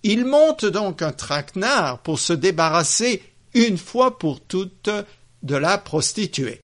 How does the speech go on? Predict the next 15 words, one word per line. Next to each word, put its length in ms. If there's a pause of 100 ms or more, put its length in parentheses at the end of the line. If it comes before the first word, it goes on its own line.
Le 120
langage 440
utilisé 560
est 80
particulièrement 920
violent 560 (400)
et 100
montre 560
que 380 (340)
l'Antichrist 1160 (340)
et 140
ses 280
zouaves 760 (400)
vont 260
faire 400